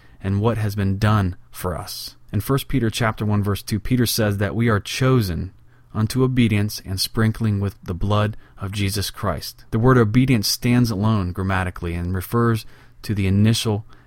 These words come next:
acceptance of the gospel. In First Peter chapter two verse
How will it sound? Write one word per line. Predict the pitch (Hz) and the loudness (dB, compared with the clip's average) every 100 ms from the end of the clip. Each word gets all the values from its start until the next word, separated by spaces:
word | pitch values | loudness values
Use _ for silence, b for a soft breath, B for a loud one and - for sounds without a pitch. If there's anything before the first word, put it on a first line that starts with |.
| b | b
acceptance | 98 - - 104 - 92 - | -8 -4 0 0 0 -4 -4
of | - 90 | -8 -8
the | 85 | -4
gospel. | 92 90 90 - - - - | 0 0 0 -6 -12 -14 -6
In | 104 104 | -2 0
First | 117 110 - | 2 2 2
Peter | 120 107 | 2 2
chapter | - 113 107 98 | 2 0 0 -2
two | 92 - 117 | -2 0 0
verse | 104 104 98 | 2 0 -2